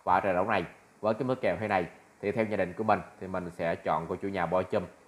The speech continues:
được chấp không phẩy hai lăm hoặc là kèo đồng nha. Vì sao? Thứ nhất là nếu mà xét về thực lực và chiều sâu đội hình ở lần, à, đối đầu này thì mình thấy là hầu như Bochum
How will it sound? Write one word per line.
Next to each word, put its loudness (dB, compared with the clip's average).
được -8
chấp 0
không 4
phẩy 0
hai 0
lăm 6
hoặc 0
là 4
kèo -2
đồng 4
nha. -2
Vì 2
sao? 6
Thứ -4
nhất 0
là 8
nếu 2
mà 6
xét 0
về 0
thực -2
lực -2
và 0
chiều -2
sâu -2
đội 2
hình 4
ở 0
lần, 2
à, 0
đối 6
đầu 8
này 4
thì -8
mình -4
thấy 0
là 2
hầu 0
như -2
Bochum 0